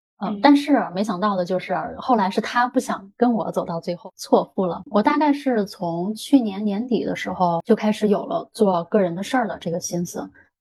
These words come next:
Speaker 2: 嗯。
Speaker 1: 呃，就是下一份工作不会再去加入到一个公司。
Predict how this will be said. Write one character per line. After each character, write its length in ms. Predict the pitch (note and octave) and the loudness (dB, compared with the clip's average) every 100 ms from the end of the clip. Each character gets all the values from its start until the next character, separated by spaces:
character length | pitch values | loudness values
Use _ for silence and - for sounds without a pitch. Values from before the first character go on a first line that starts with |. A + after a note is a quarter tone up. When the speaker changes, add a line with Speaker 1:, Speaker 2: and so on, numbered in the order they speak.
| _ | _
Speaker 2:
嗯。 80 | F3+ | -8
Speaker 1:
呃， 340 | - E3 D#3+ - | -6 -8 -10 -14
就 100 | - | -4
是 160 | G3+ F#3 | 0 0
下 220 | F#3+ A3 | 2 2
一 60 | G3+ | 2
份 200 | G#3 F#3+ | 0 0
工 160 | G3 | 0
作 280 | G3+ G3 E3+ | 0 -2 -2
不 100 | - | -6
会 160 | E3 G#3+ | -2 0
再 280 | G#3 A3 F#3 | 0 -2 -4
去 420 | - - G3+ F3 | -10 -4 -4 -4
加 180 | E3 G#3 | -2 -2
入 120 | G3 | 0
到 160 | F#3 E3+ | 0 -2
一 120 | E3 | 0
个 220 | - F3 | 0 0
公 180 | F3 G3 | 2 -2
司。 460 | G3 G3+ G3+ G#3+ | 0 0 0 -2